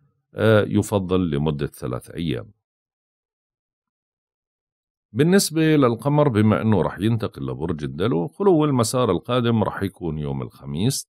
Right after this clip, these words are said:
تسعة اتناش، رح يبدأ في تمام الساعة تسعة وتسعة وخمسين دقيقة صباحًا، ورح يستمر حتى تمام الساعة ثنتين واثنين وخمسين عصرًا، لينتقل القمر بعديها لبرج الحوت.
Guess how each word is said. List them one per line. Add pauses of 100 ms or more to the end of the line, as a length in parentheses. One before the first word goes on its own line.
تسعة
اتناش، (640)
رح
يبدأ
في
تمام
الساعة
تسعة
وتسعة
وخمسين
دقيقة
صباحًا، (640)
ورح
يستمر
حتى
تمام
الساعة
ثنتين
واثنين
وخمسين
عصرًا،
لينتقل
القمر
بعديها
لبرج
الحوت.